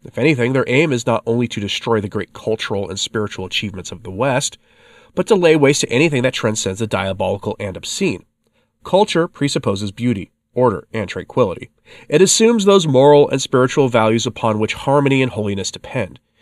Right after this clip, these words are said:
In word, rite, song, and ritual, it idealizes what William Blake termed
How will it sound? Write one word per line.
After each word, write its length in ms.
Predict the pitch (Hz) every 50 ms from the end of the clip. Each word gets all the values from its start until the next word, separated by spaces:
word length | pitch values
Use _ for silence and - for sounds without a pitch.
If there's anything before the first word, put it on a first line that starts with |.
| _ _ _ _ _ -
In 220 | 107 101 95 92
word, 320 | 104 120 135 143 147 151 139
rite, 340 | 120 117 127 127 131 - -
song, 440 | - - - 123 120 120 117 117 -
and 160 | 107 104 104
ritual, 420 | 113 113 - - 101 82 - - _ _ _ _ _ _
it 120 | - 113 120
idealizes 840 | 120 120 113 - 135 151 165 160 147 135 131 127 131 135 123 110 117
what 180 | 110 101 -
William 320 | 110 101 107 113 123 131 123
Blake 300 | - 110 110 107 107 -
termed 380 | - - 107 101 98 92 -